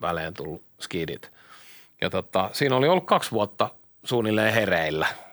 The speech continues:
niinku enemmän tai vähemmän. Ja sitten ihan hirveä paahtaminen duunissa, niinku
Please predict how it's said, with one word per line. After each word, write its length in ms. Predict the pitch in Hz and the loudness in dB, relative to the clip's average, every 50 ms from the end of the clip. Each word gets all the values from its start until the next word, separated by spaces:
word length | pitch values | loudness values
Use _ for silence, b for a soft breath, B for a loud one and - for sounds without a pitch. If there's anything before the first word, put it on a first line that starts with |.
| - - 65 | -16 -14 -12
niinku 480 | 76 90 82 - 85 82 - - - - - - | -10 -10 -10 -8 -8 -8 -8 -10 -12 -16 -14 -8
enemmän 380 | - 113 104 98 98 98 101 117 | -4 -2 -2 -2 -2 -2 0 2
tai 180 | 143 139 131 | 2 2 4
vähemmän. 500 | 123 113 110 - 117 104 95 110 107 101 - - B B B B B B B B | 4 4 4 4 0 -2 -2 -2 -2 -2 -2 -6 B B B B B B B B
Ja 80 | 113 | 0
sitten 300 | 104 131 - - - - 139 | 0 0 0 0 -2 0 2
ihan 320 | 190 175 165 143 127 107 107 | 4 4 4 4 4 4 4
hirveä 420 | 107 107 98 95 92 92 85 85 | 4 4 4 4 4 2 2 2
paahtaminen 760 | - 92 90 87 82 - - 92 76 82 82 82 82 82 82 | 2 2 2 2 2 2 0 -4 -4 -2 -2 -2 -2 -2 -2
duunissa, 560 | 95 90 87 85 85 80 78 - - - - | -2 -2 -2 -4 -4 -4 -4 -4 -4 -4 -6
niinku 500 | 76 78 78 78 78 76 87 82 80 - | -8 -8 -10 -10 -8 -6 -6 -6 -6 -8